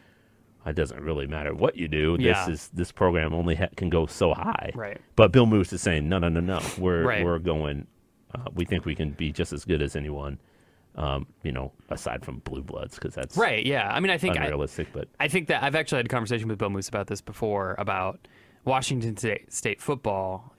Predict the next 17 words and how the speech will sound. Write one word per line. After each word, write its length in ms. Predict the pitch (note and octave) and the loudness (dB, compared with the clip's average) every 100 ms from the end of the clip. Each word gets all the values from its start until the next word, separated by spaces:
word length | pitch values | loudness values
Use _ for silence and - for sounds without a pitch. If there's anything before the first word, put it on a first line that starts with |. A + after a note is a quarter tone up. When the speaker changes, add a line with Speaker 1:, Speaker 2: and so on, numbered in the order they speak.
| - | -4
Speaker 2:
and 360 | A2+ G2 G2+ | 0 0 -2
when 100 | G#2 | -2
he 100 | A2 | -2
was 140 | A#2+ G#2 | -2 -2
the 160 | A2 | -2
A 20 | G#2 | -2
D 200 | G#2 G2+ | -2 -2
at 100 | G2 | 0
Washington 440 | G#2 G2+ A#2 G2+ | -2 -4 -6 -6
State, 500 | - E3 D3 B2 - - - - _ _ | -2 0 0 -2 -6 -18 -20 -20 _ _
you 80 | D#3+ | -2
know, 80 | A#2+ | 2
Washington 360 | B2+ C#3+ D#3+ C3 | 2 0 -4 -2
State 260 | C3+ B2+ | -2 -2
football 400 | C#3 B2+ B2 G#2 | -4 -2 0 0
hasn't 420 | G#2 A2+ G#2+ - - | -2 -4 -4 -6 -4
been 520 | G#2 G#2+ G2 F#2+ | -2 -2 -4 -6